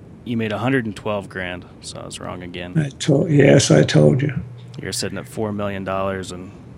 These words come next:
Speaker 1: almost nine million's leading.
Speaker 2: Yeah.
Speaker 1: Hmm.
Speaker 2: Wow.
Speaker 1: Hmm.
Speaker 2: Glad I don't have to have the money for a living.
Speaker 1: It ain't, it ain't one way to make a living.
Speaker 2: No.
Speaker 1: Mm-mm.
Speaker 2: What place you in now?
Speaker 1: Thirteenth.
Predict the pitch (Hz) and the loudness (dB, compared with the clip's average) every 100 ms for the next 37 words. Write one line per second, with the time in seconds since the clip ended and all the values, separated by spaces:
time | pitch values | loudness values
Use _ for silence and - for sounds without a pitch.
0 | - 107 101 101 - 98 95 98 95 92 | -10 -8 -6 -6 -8 -8 -6 -6 -8 -8
1 | 92 92 92 95 92 95 - - - - | -8 -8 -8 -6 -8 -10 -16 -20 -20 -20
2 | - - - 151 135 135 - - - - | -20 -6 6 8 8 4 -4 -18 -20 -20
3 | - - - - - - - - - - | -20 -20 -20 -20 -20 -20 -20 -20 -20 -20
4 | - 113 127 135 139 131 - - - - | -12 -2 2 4 2 -4 -10 -20 -20 -20
5 | - - - - - - 104 - 147 143 | -20 -20 -20 -20 -18 -14 -4 6 8 10
6 | 135 143 143 151 143 - 135 139 131 127 | 8 8 8 6 6 6 8 8 8 6
7 | 143 139 - 147 127 123 165 151 - 113 | 4 2 2 2 4 8 10 10 6 0
8 | - - - 117 101 104 107 101 98 107 | -8 -16 -20 -14 -8 -6 -8 -8 -8 -6
9 | 113 101 107 107 104 107 101 98 98 95 | -6 -6 -6 -6 -6 -6 -8 -8 -6 -6
10 | 92 - - _ _ _ - - - - | -10 -14 -20 _ _ _ -20 -20 -20 -20
11 | - - - 123 131 - - - - - | -20 -8 -2 0 -2 -6 -10 -16 -16 -14
12 | - - 95 87 - - - - 143 143 | -14 -12 -14 -14 -16 -18 -20 2 4 4
13 | - 156 156 160 160 160 160 160 180 175 | 8 8 10 10 10 10 8 6 4 2
14 | 175 - - _ - 110 95 107 90 90 | -4 -12 -20 _ -6 -6 -4 -8 -10 -12